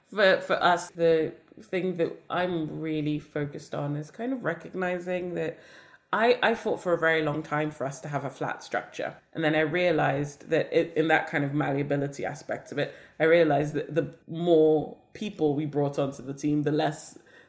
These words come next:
likely they were to, to like having a flat structure. They wanted a lot of clarity around hierarchy and all of the things that kind of come with that. So what we ended up doing was kind of creating, yes, there's this hierarchy, and I, I don't love looking at it 'cause it kind of has me at the top alone.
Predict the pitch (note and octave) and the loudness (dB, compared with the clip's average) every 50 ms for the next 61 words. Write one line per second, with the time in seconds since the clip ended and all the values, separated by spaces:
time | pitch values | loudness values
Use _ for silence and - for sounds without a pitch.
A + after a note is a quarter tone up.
0 | _ _ - C#3+ C#3+ D3 D3 E3 D#3+ D3+ C#3+ C3+ C#3 D3 D3 C#3 C3+ - - D3+ | _ _ -2 0 0 0 0 -2 -2 0 0 0 2 2 2 0 0 0 -2 -2
1 | A2 - - - - - - F2 C3 F#3+ G#3+ - - - - - - A3+ A2+ G2 | -4 -4 -8 -12 -8 -6 -4 -2 -2 -2 -2 -2 -4 -6 -4 -4 -2 -2 -4 -4
2 | D3 C#3+ - - - - - - - A2 - - - - - A2 C#3+ D#3 D3 D3 | -6 -4 -4 -6 -6 -6 -10 -8 -6 -6 -6 -6 -6 -6 -4 -2 0 0 0 0
3 | C#3 C#3 C#3 C#3+ E3 C#3+ - - - B2 C#3+ D#3 D3 D3+ C#3+ C#3 - - - D3+ | 0 -2 -2 -2 -4 -6 -6 -4 -4 0 0 2 2 2 0 -2 -6 -4 0 0
4 | C#3+ C3+ C3+ C#3 C#3 - D3 C#3+ D3 C#3+ - - - _ _ - D3 C#3+ C#3+ C#3 | 2 2 0 -2 -6 -6 -6 -6 -6 -6 -10 -16 -20 _ _ -2 0 2 2 0
5 | C#3 D3+ E3+ D#3+ D#3+ D#3+ D#3+ D#3 D3+ D3+ - - D#3 D3 C#3+ D3 D3 D3 D3 C#3+ | 0 2 4 6 6 6 6 6 4 2 0 0 0 2 4 4 4 4 4 2
6 | C3+ C3 C3+ - C#3+ C3 D3 C#3+ C#3+ C3+ - - D3+ C3+ C3+ C3+ - - F3 E3+ | 0 -4 -4 -4 -2 -2 -2 -2 -2 -4 -4 -2 -2 -2 -2 -4 -6 -8 -4 -2
7 | D#3+ D#3 D3 - - E3 D#3+ E3 - - - - - - - - - - _ - | -2 -2 -4 0 2 4 4 4 4 0 -6 -14 -20 -20 -20 -20 -20 -18 _ 0
8 | - G#3+ F#3+ G3 F#3+ F3+ - - - - - E3 E3+ F#3+ G3 F#3+ - E3 F3+ E3+ | 6 8 10 10 10 8 4 0 -4 -10 -6 2 4 6 8 8 6 6 4 2
9 | E3 E3 E3 E3 D#3 D#3 D3 - - - - A3+ A3+ G#3+ G3 E3+ E3 D#3+ D#3 D3 | 2 2 2 2 2 2 2 0 -2 0 2 4 4 4 4 2 2 0 0 -2
10 | - - D3+ C3+ B2 - - - D#3 D#3+ D3+ D3 - B2+ C#3 D3 C#3 - - A#3+ | -2 -2 -2 -2 -4 -4 -2 0 2 2 0 -2 -2 -4 -2 -2 -2 0 0 0
11 | G3+ F3+ - - - C#3+ C#3+ D3 C#3+ - C#3 C#3+ C#3+ - - - - _ - - | 0 -2 -6 -4 -2 0 0 0 -2 -2 -2 -2 -2 -4 -10 -12 -16 _ -10 -10
12 | C#3 - C#3+ B2 B2+ B2 A#2+ G2+ C#3+ - - B2+ B2+ C3 C3+ C#3 D2+ C2+ F2 C#3+ | -6 -4 -2 0 2 2 2 2 0 -4 -6 -8 -6 -4 -4 -4 -4 -2 0 0
13 | D3 C#3+ - - F#2+ A2+ - C#3 - - A#2 C3 C3 C#3 - E3 D3+ D#3 - F3+ | 0 -2 -2 0 0 2 2 0 -2 -2 -2 -4 -4 -2 -4 -4 -4 -4 -6 -6
14 | C3 B2+ B2+ C#3+ - - - - C#3+ D3 C#3 - - - A2 C3+ C#3 - C3+ - | -6 -6 -8 -8 -8 -8 -4 -4 -4 -4 -6 -6 -6 -4 -4 -4 -4 -6 -6 -4
15 | B2+ C3+ C3 - - - - - - C#3 C#3 - - C3+ C#3+ C#3+ A2+ - C#3+ D3+ | -4 -4 -4 -4 -6 -8 -10 -8 -8 -8 -6 -4 -4 -2 0 0 0 -2 -4 -6